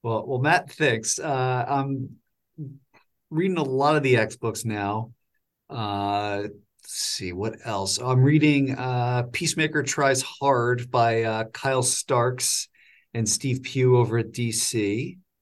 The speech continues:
Uh, trying to think what else. Am I still reading Second Coming?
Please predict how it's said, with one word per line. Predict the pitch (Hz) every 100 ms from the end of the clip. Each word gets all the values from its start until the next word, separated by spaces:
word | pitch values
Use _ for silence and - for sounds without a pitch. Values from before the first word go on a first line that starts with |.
| _ _ _ _ _ _ _ _ -
Uh, | 110 110 110 107 107 107 107 101
trying | - - -
to | - _ -
think | 95
what | - 98 - -
else. | - - - - - - - _ _ _ _ _ _ _ _ _ _ _ _ _ _ _ _ _ _ _ _ _ _ -
Am |
I | 190
still | - 247
reading | 247 208
Second | - 226 214 196
Coming? | - 190 196 190